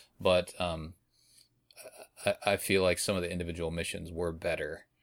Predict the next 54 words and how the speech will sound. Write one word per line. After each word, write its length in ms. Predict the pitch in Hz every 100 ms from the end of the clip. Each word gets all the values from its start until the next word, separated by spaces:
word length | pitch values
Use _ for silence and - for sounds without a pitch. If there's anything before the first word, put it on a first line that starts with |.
| _ -
And 100 | 98
even 180 | 98 90
if 80 | 85
you 60 |
look 120 | 85 82
at 60 |
the 80 | 85
rankings 580 | 76 78 87 - 80 78
that 120 | 82
we 80 | 78
did, 280 | 80 78 78
like, 200 | 78 -
there, 140 | - 87 87 -
there, 120 | 92
we 220 | 90 101
didn't 180 | 117 98
have 180 | 98 90
a, 120 | 82
a 80 | 85
straight 240 | - 87 78
up 100 | -
ten. 240 | 90 85
We 60 | 87
didn't 140 | 104
have 80 | 104
a 40 |
contender 400 | - 90 92 87
with 140 | 85 -
the 140 | 85
Ark 180 | 80 87
of 60 |
the 80 | 82
Cove-, 260 | - 87 85 -
and 120 | 87
Covenant 360 | - 87 85 82
in 60 |
this 120 | 82 -
game. 260 | - - _ _ _ - - _ -
Um, 360 | 80 82 82 90 -
those, 440 | 87 90 85 - -
those 340 | 92 92 87 -
missions 320 | 82 - 78
are 200 | 80 80
unique 500 | 78 82 78 78 -
and, 200 | 80 - -
and 400 | 87 82 82 82
very 240 | 82 82
well 180 | 80 73
designed. 420 | - - - 80
Whereas 320 | 95 98 - 160
we 100 | 170
had 120 | 165
a, 120 | 101
some 280 | - 98 82